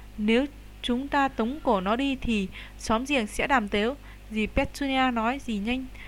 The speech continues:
đang nhanh chóng lấy lại cái phong độ nhanh nhẩu cáu kỉnh thường ngày, mặc dù trông dì vẫn còn tái mét.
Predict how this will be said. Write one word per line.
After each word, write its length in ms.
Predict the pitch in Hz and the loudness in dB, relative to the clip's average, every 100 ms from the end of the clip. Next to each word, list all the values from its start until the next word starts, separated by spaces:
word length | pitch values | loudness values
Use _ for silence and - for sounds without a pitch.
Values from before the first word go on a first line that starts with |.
| - - | -8 2
đang 180 | 277 277 | 2 4
nhanh 160 | 277 | 0
chóng 200 | 254 254 | 2 2
lấy 120 | 247 | 2
lại 200 | 269 285 | 2 0
cái 100 | - 247 | -2 -6
phong 180 | 277 269 | -4 0
độ 160 | 254 - | -2 -2
nhanh 300 | 254 294 285 | 0 0 2
nhẩu 220 | 240 165 | 4 2
cáu 360 | 185 - 226 269 - | 0 2 2 2 -2
kỉnh 220 | 226 190 - | -2 -2 -4
thường 180 | 220 208 | -2 2
ngày, 200 | 208 190 | 2 2
mặc 160 | 202 196 | -2 -2
dù 160 | 202 | -2
trông 200 | 190 254 | 0 -2
dì 140 | 240 214 | 0 0
vẫn 160 | 202 | 0
còn 200 | 269 247 | 0 0
tái 160 | 196 208 | 2 0
mét. 220 | 247 285 | 2 0